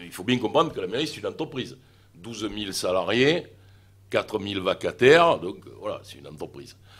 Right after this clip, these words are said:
euh, qui fonctionne avec des règles de, de droit public, mais c'est une entreprise. Au début de l'année, on a une négociation entre Force ouvrière et la mairie, et on dit, il y a, euh, cinq cents embauches, il y en aura cent cinquante pour F O.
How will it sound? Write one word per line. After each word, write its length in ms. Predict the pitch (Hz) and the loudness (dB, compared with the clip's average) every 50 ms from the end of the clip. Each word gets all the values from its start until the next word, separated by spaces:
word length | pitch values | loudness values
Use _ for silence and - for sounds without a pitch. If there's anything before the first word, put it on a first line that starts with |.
| - - - - - - | -20 -20 -20 -20 -18 -14
euh, 580 | - 82 85 82 82 80 78 73 73 71 69 69 | -8 -6 -4 -4 -2 -4 -4 -6 -8 -8 -10 -10
qui 140 | - - - | -12 -14 -6
fonctionne 460 | - - 131 123 - - 139 131 127 120 | -2 -2 -2 -2 0 2 4 4 6 6
avec 200 | 113 107 101 101 | 4 4 4 2
des 100 | 107 98 | 0 2
règles 320 | 104 107 101 85 85 82 78 71 71 71 67 62 57 60 65 65 65 67 67 | 2 2 0 0 -4 -10 -10 -12 -14 -16 -16 -18 -18 -18 -20 -20 -20 -20 -20
de, 240 | 76 73 73 67 73 | -18 -18 -16 -16 -16
de 80 | 73 - | -16 -10
droit 240 | - 90 95 - | -6 -6 -6 -6
public, 420 | - - 120 143 190 214 - - - - - - - - _ - | -6 -8 -6 -6 -6 -6 -8 -12 -18 -20 -20 -20 -20 -20 _ -6
mais 160 | 92 127 151 | -2 0 0
c'est 240 | 147 - 143 127 - | 2 0 -2 -4 -2
une 100 | 120 113 | 0 0
entreprise. 520 | 107 92 85 104 90 - 87 82 73 - - - - | 0 0 0 -4 -4 -4 -6 -10 -10 -12 -16 -6 -2
Au 120 | - 202 160 | 0 0 0
début 280 | 123 123 120 117 117 | 0 -2 -4 -6 -6
de 80 | 104 104 | -4 -2
l'année, 480 | 101 98 110 135 185 214 233 247 240 - - - 110 | 0 0 2 4 6 6 6 4 2 -2 -6 -8 -8
on 220 | 107 101 101 104 | -8 -8 -4 0
a 80 | 113 127 | 2 2
une 160 | 139 139 127 | 2 2 0
négociation 840 | 123 117 104 107 98 - - 110 104 95 - - 120 120 117 107 92 | -4 -6 -8 -10 -12 -12 -12 -12 -12 -12 -12 -10 -8 -6 -6 -6 -6
entre 240 | 90 87 82 87 87 | -8 -8 -10 -12 -10
Force 280 | - - 117 - - | -8 -8 -8 -8 -8
ouvrière 420 | 123 113 104 107 107 110 110 101 98 | -10 -8 -6 -4 0 2 2 2 2
et 60 | 95 | 0
la 100 | 92 92 | -2 -2
mairie, 400 | 87 90 95 107 147 190 226 - - - - - - | -2 -4 -2 -2 0 0 -2 -4 -8 -14 -20 -18 -10
et 120 | - 101 101 | -4 -2 -2
on 80 | 95 | -2
dit, 360 | 95 110 135 170 190 214 - - - - - - - | -2 0 0 0 0 -2 -4 -10 -14 -20 -20 -18 -6
il 60 | 101 | 2
y 60 | 120 | 4
a, 280 | 139 156 180 185 180 170 | 6 8 8 8 8 8
euh, 760 | 139 127 120 113 110 107 104 101 98 98 95 92 90 87 85 | 6 6 6 4 4 2 2 0 0 0 0 0 -2 -2 -2
cinq 240 | - - 135 123 120 | -2 -2 -2 -2 0
cents 220 | - 131 127 120 | 2 2 4 4
embauches, 440 | 113 113 120 139 165 202 147 - - | 4 4 6 6 6 6 6 4 0
il 100 | 175 160 | 0 0
y 100 | 139 127 | 2 0
en 80 | 120 | 0
aura 180 | 123 123 135 156 | 2 2 2 2
cent 180 | 143 - 160 147 | 2 2 0 -2
cinquante 460 | 135 139 127 120 131 156 160 151 143 131 | -2 -4 -2 0 0 0 0 -2 -6 -10
pour 220 | - 127 123 107 | -8 -6 -4 -4
F 120 | 98 - 82 | -6 -6 -10
O. 120 | 76 71 | -16 -18